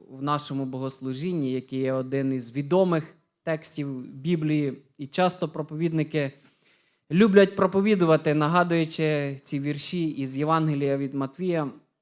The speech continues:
одинадцятий розділ, і останні три вірші.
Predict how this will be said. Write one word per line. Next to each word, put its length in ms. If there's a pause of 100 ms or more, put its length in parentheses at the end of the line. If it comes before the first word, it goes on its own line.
(640)
одинадцятий 640
розділ, 520 (2750)
і 120
останні 500
три 240
вірші. 500